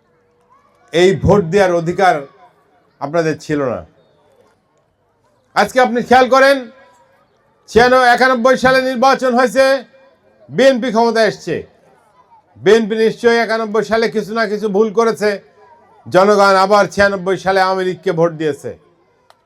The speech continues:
আওয়ামী লীগ ক্ষমতায় এসছে। আবার আওয়ামী লীগ ঠিক মতন চালাতে পারে নাই,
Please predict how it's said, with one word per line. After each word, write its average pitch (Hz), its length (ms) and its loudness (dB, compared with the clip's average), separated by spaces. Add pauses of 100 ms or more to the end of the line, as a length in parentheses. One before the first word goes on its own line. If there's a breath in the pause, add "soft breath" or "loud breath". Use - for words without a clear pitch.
(140)
আওয়ামী 190 220 2
লীগ 190 160 4
ক্ষমতায় 170 400 -2
এসছে। 104 340 -12 (640)
আবার 226 380 4
আওয়ামী 233 240 2
লীগ 240 340 2
ঠিক 226 160 -4
মতন 233 280 -4
চালাতে 240 320 0
পারে 240 220 -2
নাই, 247 340 0